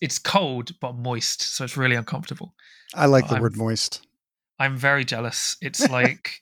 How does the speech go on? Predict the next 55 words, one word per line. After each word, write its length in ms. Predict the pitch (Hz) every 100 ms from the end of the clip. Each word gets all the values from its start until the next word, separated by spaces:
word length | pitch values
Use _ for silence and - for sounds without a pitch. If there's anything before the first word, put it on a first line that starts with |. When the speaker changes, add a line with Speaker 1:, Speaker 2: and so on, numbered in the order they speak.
| _
Speaker 1:
it's 240 | - - -
horrible. 680 | - 135 123 120 165 147 _
It's 120 | -
horrible 300 | - 131 131
at 120 | 156 -
the 60 |
moment. 320 | 131 160 180 - _ _ _ _ _ _ 143
Oh, 160 | 127
I 80 | 175
forgot 260 | 220 320 262
you're 80 | 247
in 80 |
California. 500 | 185 208 180 262 175 120
That's 220 | 233 -
really 280 | 180 202 185
cool. 400 | 175 269 190 - _
Yeah, 240 | 190 214 -
'cause, 320 | 151 - - 190
yeah, 160 | 180
SoCal. 500 | 135 180 175 135 113 -
So 140 | 139
I, 180 | 127 147
I, 100 | - 143
Speaker 2:
Mm-hmm. 320 | 143 151 240 - -
Speaker 1:
I'm 80 |
still 220 | 127 151 147
trying 160 | 147
to 40 | 127
familiarize, 520 | 135 131 131 123 131 135 -
familiarize 680 | - 165 196 175 151 139 139
myself 480 | 127 - 127 120
with 160 | 135 120
America. 420 | 120 123 120 147
You, 200 | 147 147
you 180 | 170 156
have 140 | 160 139
the 80 |
best 340 | 113 123 120 -
weather, 160 | 120 - _ -
uh, 160 | 135 135
and 120 | 131
your 80 | 131
Speaker 2:
Yeah, 60 | 127
we 40 |
Speaker 1:
events 180 | 127 123
Speaker 2:
do. 60 | 113
Speaker 1:
look 140 | 104
so 140 | - 123
much 200 | 185 -
fun. 280 | - 180 - _ _ _
Speaker 2:
Thank 260 | 170 190 139
you. 60 |
Speaker 1:
Uh, 120 | 135 120
Speaker 2:
Thank 180 | 117
you. 120 | -